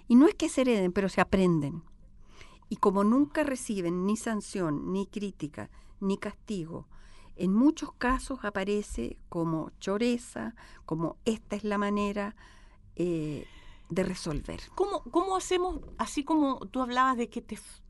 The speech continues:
Speaker 2: fino límite entre el maltrato y la tortura que, que se ha dado, ¿no es cierto?, entre las personas que caen, eh, presas en, en manifestaciones, pero también en años pasados tenemos casos de personas que están,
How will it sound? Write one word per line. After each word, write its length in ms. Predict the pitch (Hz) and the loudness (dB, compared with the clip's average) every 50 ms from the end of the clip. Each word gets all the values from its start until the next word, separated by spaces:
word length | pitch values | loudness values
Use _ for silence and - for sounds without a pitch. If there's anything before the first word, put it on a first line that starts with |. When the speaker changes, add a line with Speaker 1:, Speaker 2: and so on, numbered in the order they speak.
| - - | -20 -20
Speaker 2:
fino 560 | - - - - - - - 320 339 349 349 339 | -20 -20 -18 -18 -10 2 4 4 4 4 4 4
límite 640 | 302 285 294 294 285 302 285 - 302 311 - - - | 4 6 8 8 8 6 4 2 -4 -4 -4 -2 -2
entre 360 | 220 214 - - 214 214 202 | -2 -2 -2 0 0 0 0
el 180 | - 214 208 196 | 0 0 0 0
maltrato 880 | 196 196 196 190 - - 208 226 233 233 233 - - 254 254 247 - - | 0 -2 -2 -4 -4 -2 2 4 4 4 2 0 0 0 0 0 0 -2
y 340 | 196 190 185 185 185 175 | -4 -2 0 0 0 0
la 120 | 175 180 175 | 0 -2 -2
tortura 760 | 175 175 165 - - - - 240 214 160 147 156 196 226 - - - - - - | -2 -4 -6 -6 -8 -4 0 0 2 2 2 0 -2 -6 -12 -18 -20 -20 -20 -12
que, 300 | - 147 151 143 127 - 151 | -8 -6 -6 -6 -6 -8 -8
que 100 | - 143 | -8 -8
se 140 | - - 151 | -6 -4 -6
ha 80 | 143 | -4
dado, 380 | 143 165 202 233 214 180 165 151 | 2 2 4 4 4 2 0 0
¿no 80 | 139 147 | -2 -4
es 80 | 147 | -4
cierto?, 500 | - 185 170 165 - - 185 175 160 156 - - | -4 -4 -4 -4 -4 -4 -4 -4 -4 -4 -6 -6
entre 260 | 131 143 151 - 151 | -4 -4 -4 -4 -6
las 100 | 156 - | -8 -8
personas 360 | - 151 - - 170 170 180 | -12 -14 -8 -6 -4 -4 -4
que 140 | 180 160 143 | -6 -8 -8
caen, 420 | - 160 160 160 160 156 160 156 - - - - - - - | -4 -2 0 0 0 0 -2 -4 -6 -10 -18 -18 -18 -20 -14
eh, 220 | - - 151 147 139 | -4 -2 -2 -2 -2
presas 480 | - - 156 160 - - 180 170 175 | -2 0 -2 -2 0 -2 -4 -4 -4
en, 500 | 160 143 147 139 135 135 131 139 175 - - - - - - - - - - | -4 -4 -4 -4 -4 -6 -8 -10 -12 -16 -20 -20 -20 -20 -20 -20 -20 -20 -8
en 140 | - - 170 | -4 -2 0
manifestaciones, 1040 | 156 151 147 143 143 - 143 - - 143 - - 196 190 175 170 175 165 170 - - - | 0 2 0 0 -2 -4 -8 -8 -8 -10 -6 -4 0 0 0 0 0 -2 -4 -6 -8 -6
pero 180 | - 175 185 | -4 -4 -2
también 380 | 180 185 190 190 202 254 285 269 | -2 -2 -4 -2 -2 -2 0 0
en 140 | 233 196 185 | -2 -2 -2
años 220 | 190 196 190 190 | -2 -2 -4 -4
pasados 460 | - 180 180 - 196 185 180 185 185 | -6 -8 -8 -4 -2 0 0 0 -2
tenemos 440 | - 175 160 170 170 170 170 170 - | -4 -6 -6 -4 -4 -4 -4 -6 -8
casos 420 | - - 165 165 - - 175 160 156 | -4 -4 -4 -4 -4 -8 -8 -8 -6
de 280 | 156 151 151 151 151 147 | -6 -4 -4 -4 -4 -6
personas 360 | - 143 - - 165 160 160 156 | -8 -10 -8 -8 -6 -6 -6 -8
que 80 | - | -10
están, 520 | 151 - - 151 151 147 147 147 - 170 | -14 -8 -6 -4 -2 -2 -4 -4 -6 -8